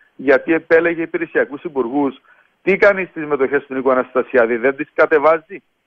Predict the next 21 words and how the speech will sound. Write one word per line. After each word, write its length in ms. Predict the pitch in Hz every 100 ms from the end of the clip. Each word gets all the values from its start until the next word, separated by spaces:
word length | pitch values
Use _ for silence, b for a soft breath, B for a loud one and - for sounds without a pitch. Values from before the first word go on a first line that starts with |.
| _ _
δεν 140 | 131 131
τις 140 | 143
υποβαθμίζει; 840 | 139 156 151 - 175 190 160 127 b b b
Επομένως, 680 | - 147 147 160 196 214 202 - - 156
δεν 180 | 165 202
είναι 320 | 226 208 180
τυχαίο 420 | - 139 - 170
και 220 | 175 151 131
δεν 140 | 160
είναι 160 | 175 175
παράδοξο 680 | 127 131 147 151 - 185 _ -
που 140 | 151
εδώ 180 | 143 180
και 280 | 202 190 175
πέντε 320 | 180 190 180
χρόνια 580 | 160 - 170 180 175 135 b b b -
καυτηριάζουμε 880 | 139 - - 139 143 165 180 190
πολιτικές 480 | 180 185 143 131 160 -
συμπεριφορές 540 | 165 170 151 139 156
και 100 | 160
δράσεις 420 | 131 147 151 -